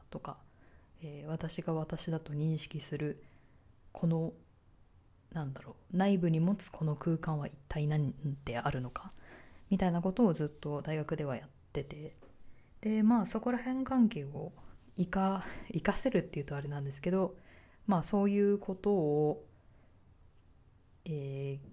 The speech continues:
ー、が気になってるというか、そうっすね。ま、うーん、なんて言ったらいいんだろう。無機物に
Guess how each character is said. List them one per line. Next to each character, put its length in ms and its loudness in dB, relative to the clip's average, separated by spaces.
ー、 60 -6
が 80 -4
気 160 -4
に 100 2
な 100 -2
っ 20 -12
て 180 -12
る 100 -8
と 120 -10
い 80 -12
う 80 -14
か、 240 -16
そ 220 -12
う 40 -8
っ 20 -12
す 160 -12
ね。 160 -18
ま、 100 -8
う 40 2
ー 20 4
ん、 1040 -4
な 120 -6
ん 100 -6
て 80 -14
言 40 -20
っ 40 -20
た 100 -8
ら 60 -10
い 20 -10
い 40 -12
ん 20 -12
だ 80 -14
ろ 60 -16
う。 40 -20
無 100 6
機 120 0
物 240 2
に 240 -2